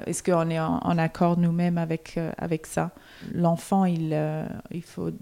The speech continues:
il faut l'écouter peut-être un peu plus aussi. Il a une capacité naturelle à, à s'écouter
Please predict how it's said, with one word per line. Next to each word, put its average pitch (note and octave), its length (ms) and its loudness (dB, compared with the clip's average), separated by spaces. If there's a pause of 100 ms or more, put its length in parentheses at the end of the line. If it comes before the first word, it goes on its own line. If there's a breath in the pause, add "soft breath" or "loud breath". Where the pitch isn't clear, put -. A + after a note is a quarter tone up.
(100)
il F3 140 -6
faut - 260 -8
l'écouter E3+ 440 -4
peut-être - 320 -8
un D#3+ 80 -6
peu E3 160 -4
plus - 320 -10
aussi. E3+ 340 -10
Il E3+ 200 0
a D#3+ 120 4
une D#3+ 120 0
capacité E3 880 -2 (680 loud breath)
naturelle F3 640 4
à, D#3 200 2
à E3 120 0
s'écouter D#3+ 600 -4